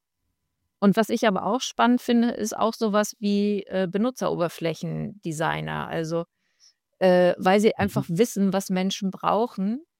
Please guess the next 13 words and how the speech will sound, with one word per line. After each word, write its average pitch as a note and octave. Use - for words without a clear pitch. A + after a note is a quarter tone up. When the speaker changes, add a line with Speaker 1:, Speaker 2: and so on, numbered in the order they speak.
Speaker 1:
Oder A#3
auch A3
durch G3
die D#3+
Gewissenhaftigkeit F#3+
ein E3
Lektor, F3+
ein E3
Redakteur, F#3
Qualitätsmanagement, F#3+
Buchhalter, G3
Controlling. F#3
Also G3